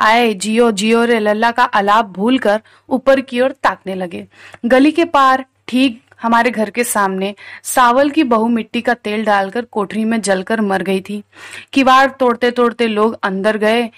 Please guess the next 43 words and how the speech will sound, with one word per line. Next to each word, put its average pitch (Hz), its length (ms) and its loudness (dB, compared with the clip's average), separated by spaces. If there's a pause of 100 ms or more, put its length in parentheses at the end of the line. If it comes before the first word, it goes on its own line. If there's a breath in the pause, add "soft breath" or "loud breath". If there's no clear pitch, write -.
(140 soft breath)
लेकिन 214 280 -4
तब 196 300 -4
तक 208 160 -4
उसके 208 280 -6
प्राण 196 340 -2
पखेरु 196 480 -10 (100)
उड़ 190 140 -8
चुके 180 280 -10 (120)
थे, 190 100 -12 (400 loud breath)
यानी 226 160 2
कि 226 100 -2
वो 247 80 2
तब 233 200 -2
तक 247 100 0
मर 226 240 0
चुकी 220 280 -8
थी। 320 220 -4 (380 loud breath)
बड़ी 247 240 2
चीख 294 280 0
पुकार 262 400 2
और 233 520 2
भाग 202 320 0
दौड़ 226 320 0
मच 214 240 -2
गई। 214 280 -4 (440 soft breath)
लाख 226 320 2
समर 247 280 2
अपने 233 400 -4
को 226 140 -6
विश्वास 214 400 0
दिलाता 202 460 -2 (360 loud breath)
था 220 100 4
कि 220 140 -4
आज 220 340 0
उसकी 220 460 -6
सुहागरात 214 560 0
है, 185 100 -2
लेकिन 196 440 -6 (320 soft breath)
उसे 233 280 0
विश्वास 214 600 -2
नहीं 180 180 -6
होता 175 260 -14
था। 180 220 -20